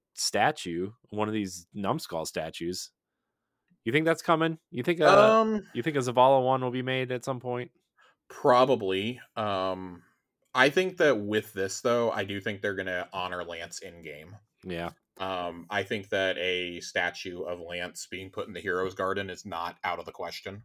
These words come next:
Speaker 1: Yeah.
Speaker 2: Um, and I, I would, I would really love that, you know,
Speaker 1: Yeah.
Speaker 2: just as, like, an out of universe, like, not, like, a meta thing
Speaker 1: Yeah.
Speaker 2: of to a fallen hero.
Speaker 1: Yeah.
Speaker 2: Um, not some stupid little,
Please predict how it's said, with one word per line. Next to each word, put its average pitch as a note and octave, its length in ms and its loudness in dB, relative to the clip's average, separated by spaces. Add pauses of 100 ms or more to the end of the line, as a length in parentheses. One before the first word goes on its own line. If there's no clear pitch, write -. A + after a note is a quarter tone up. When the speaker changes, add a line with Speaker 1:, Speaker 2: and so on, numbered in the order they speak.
(120)
Speaker 1:
Yeah. D#2+ 220 -6 (640)
Speaker 2:
Um, F2+ 680 -2 (200)
and C3 100 6
I, B2 100 8
I B2 120 8
would, A#2+ 160 2 (100)
I G2 100 2
would F#2 160 -4
really E2+ 220 -8
love D#2+ 280 -10
that, E2 260 -10 (140)
you G#2+ 100 -10
know, F2 80 -4
Speaker 1:
Yeah. D#2+ 60 -4
Speaker 2:
just - 180 -10
as, F2+ 120 -10
like, F2+ 260 -6
an F2 80 -6
out E2+ 200 -6
of E2+ 120 -12
universe, E2+ 540 -12
like, E2 300 -8 (100)
not, E2 460 -8
like, F2+ 200 -8
a F#2+ 80 -8
meta F2 500 -6 (200)
thing F2+ 220 -2
Speaker 1:
Yeah. E2+ 180 -4
Speaker 2:
of E2 120 -14 (800)
to A2+ 140 -6
a F#2+ 40 -8
fallen E2+ 340 -10
hero. D#2+ 380 -14 (280)
Speaker 1:
Yeah. E2+ 200 -8
Speaker 2:
Um, E2 440 -18
not C3 360 -2
some B2+ 320 0
stupid A2+ 540 -4
little, G2 480 2